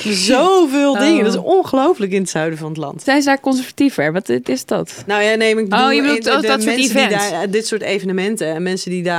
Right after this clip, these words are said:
Speaker 1: aan deelnemen en erheen willen en ja.
Speaker 2: Ja. Ja, want er is altijd weinig in Amsterdam, vind ik altijd.
Speaker 1: Ja, dat is wel bijzonder, hè?
Speaker 2: Ja,
Speaker 1: Het is
Speaker 2: B L S
Speaker 1: heel
Speaker 2: is
Speaker 1: vaak
Speaker 2: nu in, eh, in Amsterdam, maar voor de rest niks
Speaker 1: Wie?
Speaker 2: eigenlijk.
Speaker 1: Sorry?
Speaker 2: Dat Big Little Secrets
Speaker 1: Oh
Speaker 2: is
Speaker 1: ja,
Speaker 2: nu
Speaker 1: ja.
Speaker 2: in, eh, maar verder weinig, ja.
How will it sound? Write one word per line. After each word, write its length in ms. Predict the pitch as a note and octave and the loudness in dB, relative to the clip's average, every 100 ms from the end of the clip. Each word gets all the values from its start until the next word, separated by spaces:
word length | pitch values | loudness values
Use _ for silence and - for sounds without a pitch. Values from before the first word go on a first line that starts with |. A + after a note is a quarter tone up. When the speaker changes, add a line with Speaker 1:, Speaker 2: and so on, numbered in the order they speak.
| E3 | -2
Speaker 1:
aan 140 | E3 E3+ | -2 -4
deelnemen 640 | E3 F3 E3 D3+ D3+ D3+ | -4 -4 -4 -4 -4 -4
en 160 | D3+ D#3+ | -4 -4
erheen 380 | D#3 D#3+ E3 | -4 -4 -4
willen 500 | D#3 D3 C#3 C3+ C3+ | -4 -4 -4 -8 -10
en 240 | B2 C#3 C#3+ - - - - - | -10 -12 -14 -16 -20 -20 -20 -10
ja. 220 | F3 E3 | -6 -6
Speaker 2:
Ja. 140 | - - _ _ _ _ _ _ | -8 -12 _ _ _ _ _ _
Ja, 300 | F#3+ G#3 G3+ F#3+ | -2 -2 -2 -4
want 220 | E3+ E3 | -6 -4
er 60 | |
is 100 | E3+ | -4
altijd 180 | F3 F3 | -4 -6
weinig 280 | F3+ F#3 F#3+ | -6 -8 -8
in 60 | E3 | -10
Amsterdam, 360 | E3 F3 F#3 | -12 -10 -10
vind 140 | E3+ - | -10 -14
ik 60 | |
altijd. 400 | - - - - _ _ | -16 -20 -20 -20 _ _
Speaker 1:
Ja, 260 | - A#3 G3 - | -6 -6 -6 -8
dat 100 | G3+ | -8
is 60 | |
wel 100 | G#3+ | -6
bijzonder, 340 | G#3 G3 B3 F#3+ | -4 -4 -4 -4
hè? 100 | A3 D#4 | -6 -4
Speaker 2:
Ja, 120 | G#3 | -4
Speaker 1:
Het 80 | G3 | 0
is 80 | |
Speaker 2:
B 40 | F#3+ | 0
L 20 | |
S 20 | |
Speaker 1:
heel 140 | G3+ B3 | 0 -2
Speaker 2:
is 60 | |
Speaker 1:
vaak 120 | G3 F3 | -4 -4
Speaker 2:
nu 280 | E3+ E3+ F#3+ | -2 -6 -8
in, 240 | E3+ F3 | -8 -6
eh, 180 | E3+ F3+ | -6 -6
in 140 | F3 | -6
Amsterdam, 320 | E3 D#3+ E3+ E3 | -6 -6 -6 -6
maar 100 | E3 | -8
voor 140 | E3+ | -8
de 60 | F3+ | -8
rest 160 | F#3+ | -6
niks 140 | G3 A3 | -8 -6
Speaker 1:
Wie? 80 | E4 | -6
Speaker 2:
eigenlijk. 320 | F#3+ - D4 | -8 -8 -6
Speaker 1:
Sorry? 140 | F4+ | -4
Speaker 2:
Dat 140 | F#3+ F3+ | -4 -4
Big 120 | G3 F#3+ | -4 -2
Little 140 | G3+ | -2
Secrets 320 | F#3 G#3 G3+ G3 | -4 -4 -2 0
Speaker 1:
Oh 60 | |
Speaker 2:
is 60 | G3 | -2
Speaker 1:
ja, 60 | F#3 | -2
Speaker 2:
nu 60 | |
Speaker 1:
ja. 180 | F3 F#3+ F3 | -2 -2 -2
Speaker 2:
in, 100 | E3+ | -4
eh, 840 | F3+ _ _ _ _ _ _ - - - _ _ - | -8 _ _ _ _ _ _ -20 -20 -20 _ _ -12
maar 100 | F3 | -8
verder 220 | F#3 F#3 | -4 -4
weinig, 380 | F#3 G3+ F3 - | -4 -6 -8 -10
ja. 180 | G3+ | -10